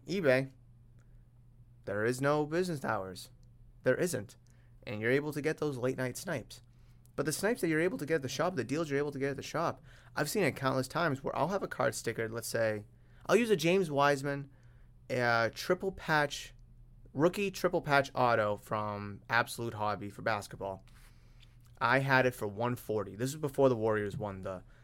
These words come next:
the N B A Finals. A week or two goes by, they win the N B A Finals, right? And someone pointed out, "Oh, don't you think that's a little low?" I'm like, "That was the last comp, one forty. Last time I checked, but, uh, let's check it again."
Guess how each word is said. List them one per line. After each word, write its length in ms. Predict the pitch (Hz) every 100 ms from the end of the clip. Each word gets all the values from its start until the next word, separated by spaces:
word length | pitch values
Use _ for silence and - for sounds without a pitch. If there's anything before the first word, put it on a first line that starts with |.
| - - -
the 120 | 107
N 100 | 107
B 100 | 98
A 80 | 98
Finals. 480 | - 101 92 - - - - - -
A 80 | 143
week 320 | 143 151 196
or 80 | 196
two 220 | 180 165
goes 240 | 156 151 135
by, 260 | 127 123
they 160 | 120 113
win 220 | 107 127
the 140 | 127 117
N 80 |
B 100 | 104 104
A 120 | 98
Finals, 400 | 98 92 92 104
right? 180 | 104 - - - - - - - - - - - -
And 440 | 120 120 120 110 104 - - - - -
someone 260 | - 190 180
pointed 260 | 127 127
out, 160 | 147 180
"Oh, 160 | 190 196
don't 180 | 156 -
you 60 |
think 160 | - 180
that's 120 | 170
a 40 |
little 260 | 160 160 131
low?" 240 | 117 165
I'm 120 | - 156
like, 180 | - -
"That 140 | -
was 100 | 185
the 60 | 156
last 320 | 147 139 -
comp, 260 | 160 202
one 180 | 170 139
forty. 440 | 135 147 190 160 - - - - - -
Last 240 | 120 131
time 140 | 139
I 60 | 113
checked, 380 | - 151 202 -
but, 200 | 139 185
uh, 100 | -
let's 180 | 139 135
check 200 | 151 160
it 80 |
again." 320 | 147 190 147